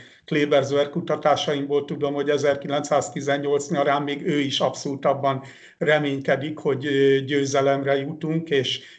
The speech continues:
így tervezi a jövőt. Ö, de most térjünk rá ezerkilencszáztizennyolc őszére, és már a háborús vereségre,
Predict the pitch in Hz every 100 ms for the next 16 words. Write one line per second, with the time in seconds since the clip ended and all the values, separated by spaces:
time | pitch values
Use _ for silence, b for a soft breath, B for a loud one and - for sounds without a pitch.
0 | - 175 147 - 151 143 135 135 123 135
1 | 131 135 131 139 135 165 185 - B B
2 | B - 156 156 156 156 180 - 196 -
3 | 175 175 175 - 190 175 165 147 165 165
4 | 165 160 160 156 151 151 147 143 143 135
5 | 143 151 147 139 139 135 143 131 120 -
6 | 139 143 156 156 139 131 143 135 135 135
7 | 143 139 135 123 - 131 135 135 - 139
8 | 135 139 156 175